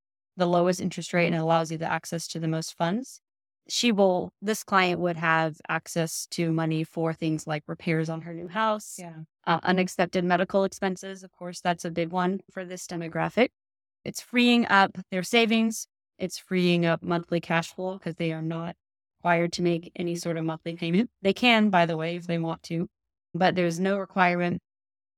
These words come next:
Speaker 1: And the only way that this person would lose their home would be if they do not pay the taxes and the insurance,
Speaker 2: Hmm, yeah.
Speaker 1: or if they move out of it.
Speaker 2: So what
Speaker 1: Yeah.
Speaker 2: happens if, I know that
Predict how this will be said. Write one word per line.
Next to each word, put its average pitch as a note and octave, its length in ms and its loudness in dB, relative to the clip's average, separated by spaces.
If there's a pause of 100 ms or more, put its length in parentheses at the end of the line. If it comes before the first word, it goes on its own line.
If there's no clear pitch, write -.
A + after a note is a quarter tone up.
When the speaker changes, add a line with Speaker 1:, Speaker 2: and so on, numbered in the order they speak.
(240)
Speaker 1:
And G#3 80 6
the F#3+ 60 6
only A#3+ 260 6
way F#3+ 260 4
that F3 160 -2
this F3 140 -8
person F3+ 400 -2
would D#3+ 140 -2
lose F3+ 560 -10
their E3+ 360 2
home E3 400 2
would D#3+ 140 2
be D#3 120 -4
if E3 120 -6
they D#3 100 -8
do E3 160 -8
not D#3+ 180 -4
pay - 140 -12
the - 80 -16
taxes G3 420 -16
and F3+ 120 -12
the - 80 -12
insurance, - 640 -14 (160)
Speaker 2:
Hmm, D#3+ 160 0 (160)
yeah. C#3+ 140 2
Speaker 1:
or E3+ 100 4
if E3+ 180 -2
they E3+ 340 2
move E3+ 240 0
out - 160 -2
of G#3+ 100 -10
it. - 120 -14 (1400)
Speaker 2:
So A#3 200 2
what A#3 140 6
Speaker 1:
Yeah. D#4 40 4
Speaker 2:
happens B3 720 -8 (100)
if, G3 300 -2 (320)
I E3 80 2
know F#3+ 180 2
that G#3+ 140 -4